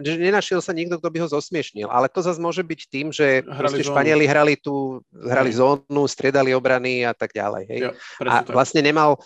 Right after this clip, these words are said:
Speaker 1: možno okrem Litvy, nemal proti sebe žiadne, akože, nejakého výrazne ofenzívneho, o, protivníka.
Speaker 2: Jo, a v Litve
Speaker 1: Hej.
Speaker 2: si spomeňme na ten zápas, že Valenciunas si spravil tri fauly extrémne rýchlo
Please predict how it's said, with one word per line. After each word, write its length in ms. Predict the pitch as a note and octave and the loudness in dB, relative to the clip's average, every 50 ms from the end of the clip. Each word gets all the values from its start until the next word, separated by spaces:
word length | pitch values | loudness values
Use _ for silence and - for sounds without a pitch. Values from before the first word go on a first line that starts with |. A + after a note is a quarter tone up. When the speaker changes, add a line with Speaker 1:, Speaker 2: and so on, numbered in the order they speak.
| - _ _ _ _ | -20 _ _ _ _
Speaker 1:
možno 320 | - C3 B2+ C3+ D3 C#3 C3+ | -10 -10 -6 -2 0 0 0
okrem 240 | C3+ - D#3+ D#3 C#3+ C3+ | 0 -2 -2 -4 -2 -2
Litvy, 480 | B2+ C3+ C3 - D#3+ D3+ D#3 D#3+ D#3 D3 | -4 -4 -4 -6 -6 -4 -4 -4 -2 -4
nemal 240 | C3+ C#3 C#3+ C#3+ - | -4 -2 -4 -4 -4
proti 320 | - C#3+ C3+ - C#3+ - | -4 -8 -8 -8 -12 -10
sebe 240 | - D3+ C3+ C#3+ C3 | -6 -6 -4 -4 -4
žiadne, 480 | A#2+ C3 C3 C3+ C#3 C#3+ C#3 C3+ B2+ B2+ - | -2 0 -2 -2 -2 -2 -2 -2 -2 -2 -4
akože, 240 | - B2+ B2 C3+ C3 B2+ B2+ B2+ B2+ B2 B2+ B2 B2 B2 B2 B2 A#2+ _ _ - _ _ _ - | -8 -10 -6 -4 -4 -2 -2 -2 -2 0 0 0 0 0 0 -2 -4 _ _ -20 _ _ _ -12
nejakého 320 | B2+ B2 B2 - C3+ C3 A#2+ | -10 -8 -4 -2 -2 -2 0
výrazne 640 | B2 C3+ C#3 C#3 C3+ - C#3+ C3+ C3+ C3 C3 C3 B2+ | 0 2 2 2 2 0 -2 -4 -2 0 0 0 0
ofenzívneho, 800 | B2+ B2+ - - C#3+ C3 B2+ B2 C3+ B2+ B2+ B2+ B2+ A2+ A#2+ B2 | 0 -2 -4 -4 -8 -6 -6 -6 -8 -6 -4 -4 -4 -4 -2 -2
o, 480 | A#2+ A#2+ A#2+ A#2+ A#2+ A#2+ A#2 A#2+ A#2 A2+ _ _ _ - - - - - - | 0 0 0 0 0 0 0 -2 -2 -4 _ _ _ -14 -12 -10 -10 -10 -8
protivníka. 720 | - - B2 A#2 - B2+ G#2+ G#2 G2+ - - - G2+ - _ - | -4 -4 -4 -2 -2 -6 -4 -4 -8 -6 -6 -8 -10 -10 _ -6
Speaker 2:
Jo, 160 | - C3+ C3 | -4 -4 -2
a 160 | - B2+ B2 | 0 -2 -2
v 160 | A#2+ C3 C#3 | 0 -2 -4
Litve 160 | C#3+ - A#2 B2 | -2 2 4 4
Speaker 1:
Hej. 480 | C#3 C3+ C3 - - - - - - | 6 4 4 0 -4 -10 -10 -12 -12
Speaker 2:
si 160 | - - B2 | -12 -14 -18
spomeňme 400 | A#2+ - C#3+ C3+ C#3 C#3 C3+ C3+ | -10 -6 -4 -4 -2 -2 -4 -2
na 80 | C3+ C3 | -4 -4
ten 160 | B2+ C#3 C#3 | -4 -4 -2
zápas, 400 | C3 C3+ B2 B2 - B2 A#2+ - | 0 0 0 0 -2 -4 -4 -2
že 320 | - B2+ B2 A#2+ A#2+ - _ _ _ _ - | -2 -2 -2 -2 -4 -8 _ _ _ _ -2
Valenciunas 400 | B2+ C3 C3 B2+ B2+ C3 C3 A#2+ | -2 -2 -2 -2 -6 -8 -10 -10
si 80 | - B2 | -10 -12
spravil 320 | A#2 - B2 B2 B2 A#2 | -6 -2 -2 0 0 -2
tri 160 | - B2+ A#2+ A#2+ | -2 -6 -6 -2
fauly 320 | B2 A#2+ A2+ A2+ A2+ A2 | 0 -2 0 0 -4 -6
extrémne 400 | - - - B2 A2+ A2 A#2 A2+ | -6 -8 -8 -8 -6 -6 -6 -8
rýchlo 480 | A#2 A#2 - - C3 C3 C3+ C3+ _ | -10 -10 -6 -4 -4 -4 -4 -6 _